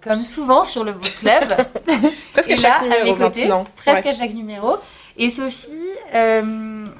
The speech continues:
Speaker 1: tu vas, euh, nous faire une chronique, euh, une chronique, euh, un peu, euh,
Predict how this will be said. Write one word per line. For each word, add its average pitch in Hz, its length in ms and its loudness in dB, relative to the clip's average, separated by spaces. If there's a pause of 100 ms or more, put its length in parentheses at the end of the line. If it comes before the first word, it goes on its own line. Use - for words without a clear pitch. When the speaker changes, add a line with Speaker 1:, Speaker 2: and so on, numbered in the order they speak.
Speaker 1:
tu - 180 -16
vas, 254 340 4
euh, 214 40 -2
nous 208 160 -6
faire 311 240 0
une 220 160 -6
chronique, 277 600 -6 (480)
euh, 190 720 -8 (100)
une 226 200 -10
chronique, 254 520 -6
euh, 190 340 -8
un 220 100 -4
peu, 240 180 -16
euh, 202 300 -6